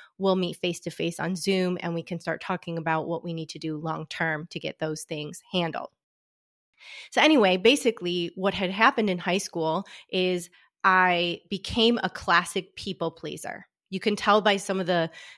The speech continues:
things that I'm sharing is that I, you know, just wanted people to like me. I was seeking love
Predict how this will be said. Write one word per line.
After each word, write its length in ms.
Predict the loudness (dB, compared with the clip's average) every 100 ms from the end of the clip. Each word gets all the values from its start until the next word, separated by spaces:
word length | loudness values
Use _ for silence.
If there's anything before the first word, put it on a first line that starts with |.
| _
things 340 | 2 2 2
that 120 | 2 0
I'm 140 | 0
sharing 640 | 0 4 4 4 0 -4 0
is 420 | 4 6 6 4 0 0
that 240 | 2 2 2
I, 560 | 2 4 2 0 -2 -4 _ _
you 120 | 0
know, 320 | 2 2 2 -4 _ 0
just 220 | 0 0
wanted 520 | 0 4 6 6 4
people 300 | 0 -8 -6
to 80 | -8
like 400 | -6 -8 -8 _
me. 240 | -20 -12 -6
I 120 | -6
was 180 | -6 -8
seeking 480 | -6 -6 -6 -6
love 540 | -6 -4 -2 -2 -2